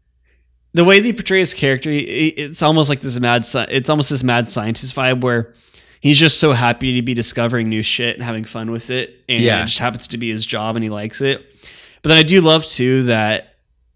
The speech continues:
Speaker 1: when, when you get later in the game and it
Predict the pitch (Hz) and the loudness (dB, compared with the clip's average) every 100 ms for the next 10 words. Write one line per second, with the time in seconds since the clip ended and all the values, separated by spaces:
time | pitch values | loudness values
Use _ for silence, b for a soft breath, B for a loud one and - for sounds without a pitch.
0 | _ _ _ _ _ - 143 135 - 147 | _ _ _ _ _ -2 0 0 -2 -2
1 | 135 123 123 - - 151 139 104 135 131 | 2 2 0 -6 -4 0 2 2 0 0
2 | 127 117 113 120 120 117 113 113 90 | 0 0 2 2 2 0 -2 -4 -8